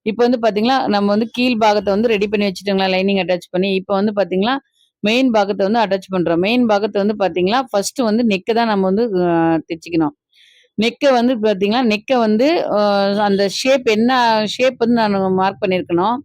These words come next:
மார்க் பண்ணி கட் பண்ணியிருக்கணும், அந்த ஷேப்புக்கு வந்து ஸ்டிச்சஸ் விட்டுக்கலாம். ஸ்டிச்சஸ் விட்டு அப்படியே திருப்பி போட்டு மெயின் கிளாத்தா, திருப்பி அப்படியே திருப்பி போட்டு மெயின் கிளாத் லைனிங் மேல ஒரு ஸ்டிச்சஸும், மெயின் கிளாத் மேலயும் ஒரு ஸ்டிச்சஸ் விட்டுட்டோம்னா, அது நம்மளோட ஷேப் வந்து கரெக்டா வந்துரும்.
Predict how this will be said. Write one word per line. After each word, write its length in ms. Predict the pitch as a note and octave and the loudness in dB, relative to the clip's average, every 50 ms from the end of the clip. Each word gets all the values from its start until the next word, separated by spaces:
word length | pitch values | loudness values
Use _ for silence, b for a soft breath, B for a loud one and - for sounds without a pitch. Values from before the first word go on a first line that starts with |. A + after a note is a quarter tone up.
| _ _ b b b b b b - | _ _ b b b b b b 0
மார்க் 280 | G#3+ A3 A#3+ A#3+ A#3+ | 0 2 2 0 0
பண்ணி 180 | - A3+ A#3 A#3 | -2 0 0 0
கட் 220 | - A3 G#3+ F#3+ | 0 -2 -4 -2
பண்ணியிருக்கணும், 420 | - - A3 G#3 F#3 G3 A#3+ A3+ G#3 | -2 -4 -2 -2 -2 -2 0 0 0
அந்த 200 | G3+ G#3 G#3 G#3 G3+ G3 G3 F#3+ F#3+ F#3 F#3 F#3 F#3 | 0 0 2 2 2 2 2 0 0 0 0 -2 -2
ஷேப்புக்கு 420 | - - A3+ A#3 A#3 - G#3 G#3 | -2 -2 -2 -2 -2 0 -2 0
வந்து 140 | G3+ A#3+ A#3 | 0 0 -2
ஸ்டிச்சஸ் 420 | - - G#3 F#3 - A3+ G#3 - | -2 -6 -8 -4 -4 -4 -4 -2
விட்டுக்கலாம். 460 | G3 F3+ D#3+ F3+ D3+ E3+ D#3+ D3+ - _ _ b b b b b b b b - | -4 -4 -2 -2 -2 -2 -2 -2 -4 _ _ b b b b b b b b -10
ஸ்டிச்சஸ் 400 | - - B3+ G#3 - C#4+ C4 - | -6 -4 -4 -2 0 0 0 0
விட்டு 240 | A#3 G#3 F#3 B3+ C#4 | -2 -2 0 2 2
அப்படியே 360 | B3+ G#3+ F#3+ G#3 B3+ C4 A3+ | 2 2 2 0 0 0 0
திருப்பி 320 | - A#3+ A3+ A#3+ A3+ A#3+ | 0 -2 -2 -2 -2 -4
போட்டு 300 | G3+ F3+ G#3 G#3 A#3 C4+ | -2 -2 -2 0 0 0
மெயின் 300 | A#3 G#3+ G#3 A3 A#3 B3 | 2 2 2 2 0 0
கிளாத்தா, 420 | A#3 A#3+ G#3+ G3 F#3 F#3+ G3+ F#3+ E3 - - _ _ _ _ _ _ _ _ _ _ _ _ | 0 0 0 0 0 0 0 0 0 0 -4 _ _ _ _ _ _ _ _ _ _ _ _
திருப்பி 260 | C4 C4 B3 G#3+ A#3+ A3+ | -2 -2 0 2 2 2
அப்படியே 260 | G#3+ G#3 A#3 C4+ A3+ | 2 2 0 0 0
திருப்பி 260 | A3+ A#3+ B3 A#3+ - | 0 0 0 0 0
போட்டு 240 | G#3+ A3 G#3+ A#3 D4 | 0 0 0 2 2
மெயின் 280 | B3 A3 G#3+ A#3 B3+ | 2 2 2 0 0
கிளாத் 280 | B3 B3+ A#3 A3 G3+ G3 G#3 | 0 0 0 0 0 0 0
லைனிங் 380 | G3+ G3+ G#3+ A#3 A#3+ B3 B3 | 0 2 2 2 2 2 2
மேல 240 | A#3 A3 G#3+ G3+ G3+ | 2 2 2 2 2
ஒரு 180 | G3 G3 F#3+ G3 | 2 2 2 0
ஸ்டிச்சஸும், 520 | F#3+ F#3+ - - - - G#3+ G3 - C4+ B3+ | 0 -2 -6 -10 -6 -4 -4 -2 0 0 0
மெயின் 220 | A3 G#3 G#3+ A#3 | 0 0 0 -2
கிளாத் 240 | G#3+ A3+ G#3+ G3+ G3+ | -2 -2 -2 -2 0
மேலயும் 220 | G3+ G3+ G#3 A3 | 0 0 0 0
ஒரு 140 | G#3 G3 G3 | 0 -2 -2
ஸ்டிச்சஸ் 360 | F#3 - G3+ F#3 - A3+ G#3+ | -4 -6 -8 -6 -6 -6 -6
விட்டுட்டோம்னா, 360 | - F#3 F3 F3 F3 G#3+ B3+ | -8 -10 -10 -8 -4 -2 -2
அது 100 | B3 A3 | -2 0
நம்மளோட 240 | G3+ F#3 F#3 F3+ F#3 | 0 0 0 0 0
ஷேப் 280 | F3+ - - A3 A3+ A3 | -2 -2 -2 -2 -2 0
வந்து 200 | G#3 F#3+ G3+ - | -2 -2 -2 -2
கரெக்டா 340 | - F#3+ F3 E3+ - G3 G3 | -2 -2 -4 -2 -2 -2 0
வந்துரும். 380 | F#3 F3 E3 D#3 D#3 D#3 D3 | 0 0 0 0 0 -2 -4